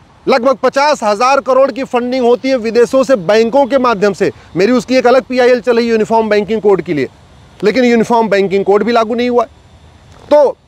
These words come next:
funding चल रही है और funding चल रही है तो धर्मांतरण हो रहा है। भाई, कश्मीर हमारे हाथ से निकल चुका है, लद्दाख हमारे हाथ से निकल चुका है, लक्षद्वीप हमारे हाथ से निकल चुका है,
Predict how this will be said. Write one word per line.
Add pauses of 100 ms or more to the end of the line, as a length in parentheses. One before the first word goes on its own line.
(120)
funding
चल
रही
है (120)
और
funding
चल
रही
है (120)
तो
धर्मांतरण
हो
रहा
है। (1040)
भाई, (640)
कश्मीर
हमारे
हाथ
से
निकल
चुका
है,
लद्दाख
हमारे
हाथ
से
निकल
चुका
है,
लक्षद्वीप
हमारे
हाथ
से
निकल
चुका
है,